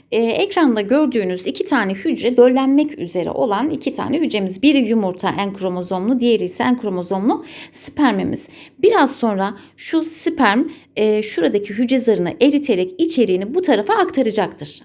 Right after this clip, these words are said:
Ama ve lakin içeriğini aktarırken organellerinin hepsini göndermiyor. Enteresan bir şekilde,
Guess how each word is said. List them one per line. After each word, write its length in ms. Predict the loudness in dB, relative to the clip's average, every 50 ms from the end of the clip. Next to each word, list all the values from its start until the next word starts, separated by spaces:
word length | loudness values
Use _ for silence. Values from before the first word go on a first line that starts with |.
| _ -4
Ama 400 | -2 0 0 0 0 -2 -4 -4 -2
ve 120 | -4 -2 0
lakin 460 | 0 -2 -2 -4 -6 -8 -8 -10 -10 -14 -18 -20 -18 -12 -6
içeriğini 460 | -6 -4 2 4 6 6 8 6 6
aktarırken 840 | 4 4 -2 -4 -4 -2 -2 -2 0 0 -2 -2 -2 -2 -2 -2 -2 -8 -18 -12 -2 4
organellerinin 920 | 6 6 6 6 4 4 4 4 4 2 2 4 6 6 6 6 4 2 -2 -10 -20 _
hepsini 540 | -4 -2 0 0 0 -2 -2 -2 -2 0 0
göndermiyor. 480 | 0 0 0 -2 -2 -2 -2 -4 -4 -2
Enteresan 720 | 2 2 4 4 4 4 4 4 2 0 -2 0 2 2
bir 100 | 2 2
şekilde, 680 | 0 0 -2 -2 0 -2 -6 -4 -2 -2 -2 -2